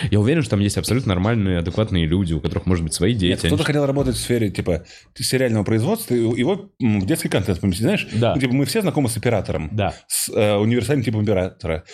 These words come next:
Speaker 2: Оператор делает много ра-, работы, не заебывайте оператора, он устал. Оператор носит
Speaker 1: Просто
Speaker 2: тяжелую камеру,
Speaker 1: всегда
Speaker 2: у него
Speaker 1: носит
Speaker 2: кросс.
Speaker 1: камеру, да.
Speaker 2: <clears throat> Его просто распределили, что он детей снимает. Он с одинаковым ебалом будет снимать все, что угодно, скорее всего. Типа, он не это... Должны быть именно какие-то креативные люди, которые сами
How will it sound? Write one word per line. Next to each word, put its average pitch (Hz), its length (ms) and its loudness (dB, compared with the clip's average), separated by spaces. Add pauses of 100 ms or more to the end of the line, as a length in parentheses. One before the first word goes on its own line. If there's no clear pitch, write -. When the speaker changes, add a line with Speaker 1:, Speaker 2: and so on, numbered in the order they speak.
(140)
Speaker 2:
Оператор 104 440 2
делает 107 220 2
много 110 200 2
ра-, 117 240 0
работы, 170 380 0
не 131 120 0
заебывайте 113 420 0
оператора, 151 380 0
он 131 160 0
устал. 135 340 -2
Оператор 117 380 0
носит 123 220 -2
Speaker 1:
Просто 156 220 2
Speaker 2:
тяжелую 156 120 2
камеру, 220 280 0
Speaker 1:
всегда 143 200 0
Speaker 2:
у 123 40 -4 (120)
него 127 100 0
Speaker 1:
носит 139 100 -2
Speaker 2:
кросс. 110 180 0
Speaker 1:
камеру, 82 180 -2
да. 87 100 0 (400)
Speaker 2:
<clears throat> - 380 -16
Его 117 160 2
просто 165 320 0
распределили, 117 460 0
что 101 140 -2
он 131 100 2
детей 113 240 0
снимает. 85 340 -8 (220)
Он 127 80 2
с 117 80 -2
одинаковым 175 340 2
ебалом 117 380 2
будет 113 200 0
снимать 110 300 0
все, 120 180 0
что 98 200 0
угодно, 85 420 -4 (260)
скорее 85 280 0
всего. 80 240 -4
Типа, 92 320 -2
он 139 240 2
не 127 60 2
это... 90 340 0
Должны 113 560 0
быть 113 140 0
именно 113 160 2
какие-то 104 260 -2
креативные 120 440 0
люди, 92 160 0
которые 87 220 -2
сами 98 380 0